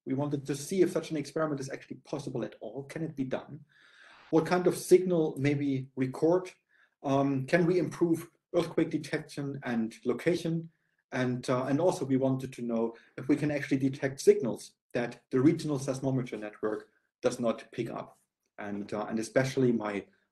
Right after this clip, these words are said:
my P H D student, Sarah, was very interested in figuring out why the caldera of Grímsvötn actually looks like Mickey Mouse. So. Here's some fieldwork expressions.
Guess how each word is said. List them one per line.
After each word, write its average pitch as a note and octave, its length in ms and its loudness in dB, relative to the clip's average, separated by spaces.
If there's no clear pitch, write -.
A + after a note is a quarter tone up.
my A2+ 100 0
P - 160 4
H C3 140 4
D D#3 120 0
student, B2+ 320 0
Sarah, B2 400 2
was A2+ 240 0
very C#3+ 320 6
interested - 580 -2
in A#2+ 140 -2
figuring B2+ 440 2
out G#2 260 -4
why B2+ 140 4
the C3+ 120 0
caldera A#2 480 2
of - 160 -4
Grímsvötn A2 680 -2
actually - 300 -6
looks - 280 -8
like - 180 -18
Mickey - 240 -8
Mouse. - 380 -20
So. - 200 -20
Here's G#3 200 10
some A#3 140 10
fieldwork G3 440 8
expressions. - 720 -2